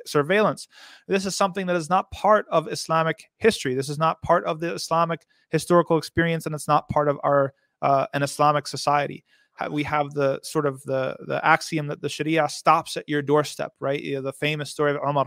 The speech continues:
radiallahu anh, who scaled a wall and didn't seek permission and then saw someone drinking. And that is immediately invalid evidence because they obtained it sort of in an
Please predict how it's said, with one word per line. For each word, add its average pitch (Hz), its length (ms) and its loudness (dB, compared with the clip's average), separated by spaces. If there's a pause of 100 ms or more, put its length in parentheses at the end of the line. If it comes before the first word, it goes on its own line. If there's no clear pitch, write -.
radiallahu 139 480 2
anh, 143 120 -4 (380)
who 151 120 -6
scaled 160 480 2
a 156 40 4
wall 151 440 4
and 151 100 -6
didn't 151 200 -6
seek - 260 -8
permission 151 420 -6
and 143 100 -6
then 143 120 -6
saw 151 280 2
someone 143 380 -6
drinking. 143 480 -8 (260)
And 147 140 -4
that 160 220 0
is 160 180 -4
immediately 170 520 -2 (100)
invalid 165 460 0
evidence 151 440 0
because 143 400 -4
they 147 200 -2
obtained 160 420 -6
it - 160 -2
sort 143 180 -4
of 143 100 -4
in 139 120 -4
an 139 160 -8